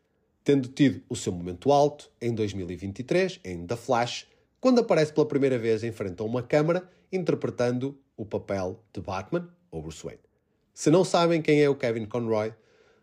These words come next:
vão ao YouTube e escrevam Kevin Conroy Batman e ouçam o quão fantástico é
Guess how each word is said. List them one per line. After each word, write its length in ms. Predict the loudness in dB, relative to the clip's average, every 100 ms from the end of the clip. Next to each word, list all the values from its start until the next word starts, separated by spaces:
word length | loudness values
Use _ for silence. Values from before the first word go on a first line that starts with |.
| _
vão 200 | 0 2
ao 140 | 4
YouTube 520 | 4 4 6 4 2 -6 _ _ _ -10
e 140 | -8
escrevam 480 | -6 -2 0 0 0
Kevin 320 | -6 -4 -4 -6
Conroy 520 | -4 -2 0 -2 -8 -6
Batman 500 | -2 -2 -2 -6 -8 _ _ -4
e 180 | 2 4
ouçam 460 | 4 2 -2 -2 0
o 140 | -2
quão 340 | 2 4 4 4
fantástico 840 | 0 -2 -2 -4 -4 -10 -6 -4
é 200 | -4